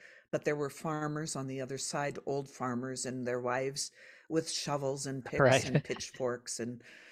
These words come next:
Speaker 1: so forth. And some sources say there were, like, four hundred mercenaries, and some sources say that there were a thousand mercenaries. But of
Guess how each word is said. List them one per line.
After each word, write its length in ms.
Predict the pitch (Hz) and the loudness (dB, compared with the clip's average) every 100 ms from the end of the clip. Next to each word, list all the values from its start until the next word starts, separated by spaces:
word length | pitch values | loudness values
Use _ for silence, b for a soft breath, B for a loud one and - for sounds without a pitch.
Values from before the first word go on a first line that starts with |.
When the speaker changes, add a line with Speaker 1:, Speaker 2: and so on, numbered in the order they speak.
| B B | B B
Speaker 1:
so 260 | - 170 | 2 2
forth. 420 | 147 - 131 139 - | 2 2 2 2 -2
And 320 | 156 147 143 - b b - | 0 0 -4 -10 b b -6
some 360 | - - 247 302 | 0 4 4 4
sources 600 | - 247 240 233 202 - | 2 2 2 2 0 0
say 320 | - 180 180 | 4 4 4
there 180 | 170 151 | 2 2
were, 140 | 123 | -2
like, 240 | 104 - | -2 -8
four 320 | - - 180 180 | -10 2 4 4
hundred 400 | - 175 165 139 | -2 -2 -2 -2
mercenaries, 840 | 139 135 - 147 151 147 156 - B B B - | -6 -6 -6 -6 -6 -6 -8 -12 B B B -6
and 120 | 170 | -4
some 440 | - 226 262 320 - _ - | -2 0 0 -2 -10 _ -14
sources 520 | - 165 160 175 175 | 0 0 0 -2 -4
say 300 | - 139 139 | -4 -4 -4
that 240 | 139 120 | -6 -8
there 160 | - 131 | -4 -6
were 200 | 120 117 | -4 -4
a 100 | 117 - | -6 -6
thousand 580 | - 208 311 190 - 104 - - | 0 0 0 -2 -8 -12 -16 -8
mercenaries. 800 | 139 117 - 107 107 - - - B B B B _ | -6 -6 -6 -6 -8 -12 -16 -18 B B B B _
But 260 | 190 190 - - | 4 4 0 6
of 480 | 196 233 214 208 | 8 8 6 -6